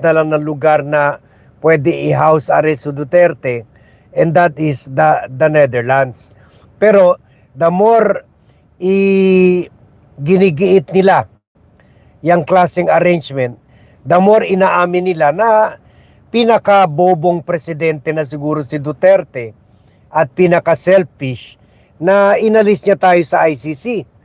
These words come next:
Otherwise, ah, kahit papaano, may chance pa sila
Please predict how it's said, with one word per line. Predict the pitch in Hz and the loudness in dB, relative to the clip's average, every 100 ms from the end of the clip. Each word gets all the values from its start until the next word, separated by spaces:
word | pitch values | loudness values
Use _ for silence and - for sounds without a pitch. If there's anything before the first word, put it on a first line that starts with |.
| _ _ _ _ - | _ _ _ _ -4
Otherwise, | 190 202 233 208 185 202 208 - _ _ _ _ _ _ | -2 2 2 4 4 2 -2 -12 _ _ _ _ _ _
ah, | - 220 | -4 -2
kahit | 208 226 185 | 2 0 2
papaano, | 226 - 226 220 208 180 180 196 | 0 2 2 2 2 2 0 -2
may | 196 233 - | -4 -4 -4
chance | - 214 196 | -2 0 0
pa | - 202 | -2 -4
sila | 226 208 160 156 | -2 -2 0 0